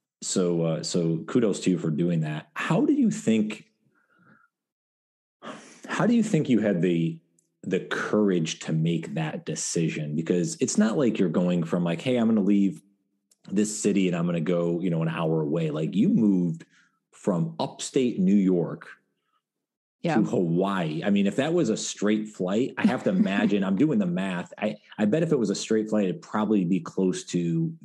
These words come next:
Speaker 1: you know, twelve to fourteen hours.
Speaker 2: That's exactly what it's around. Yeah.
Speaker 1: Okay. Okay.
Speaker 2: Yep.
Speaker 1: So that's, you know, that's like, <laughs> That's a pretty long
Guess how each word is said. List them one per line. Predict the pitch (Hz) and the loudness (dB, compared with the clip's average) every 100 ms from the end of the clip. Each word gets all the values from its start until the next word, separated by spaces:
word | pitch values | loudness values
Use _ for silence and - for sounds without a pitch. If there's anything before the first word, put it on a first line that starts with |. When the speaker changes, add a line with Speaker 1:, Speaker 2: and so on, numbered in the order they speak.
| - - - - - | -12 -12 -20 -20 -4
Speaker 1:
you | 117 | -2
know, | 85 82 - - | -2 -6 -12 -8
twelve | - 104 101 110 | -2 0 2 0
to | 85 | -2
fourteen | - 104 - 95 80 | -2 -2 0 -2 0
hours. | 85 82 76 - | -2 -2 -4 -2
Speaker 2:
That's | 185 180 | -4 -2
exactly | 180 175 147 - 156 143 | -2 0 -2 -2 -2 -2
what | 143 | -2
it's | 156 - | -4 -4
around. | - - - | -4 -2 -2
Yeah. | - 180 | -2 -2
Speaker 1:
Okay. | 107 87 107 - - | 0 -2 -4 -8 -4
Okay. | 92 87 | 0 0
Speaker 2:
Yep. | - 165 - - | -2 -4 -6 -12
Speaker 1:
So | - 120 110 104 101 - - | -2 0 2 2 0 -6 -6
that's, | - 160 160 - - | -2 -2 -4 -8 -2
you | 120 | 2
know, | 104 95 | 2 2
that's | 143 - | 0 0
like, | 220 165 - - _ - | 0 0 -2 -10 _ -20
<laughs> | - - | -14 -4
That's | 151 - | -2 2
a | 302 | 0
pretty | 135 - - - 127 123 | 0 -8 -4 0 2 2
long | 98 95 95 95 92 82 80 | 2 0 0 -2 -2 -2 -4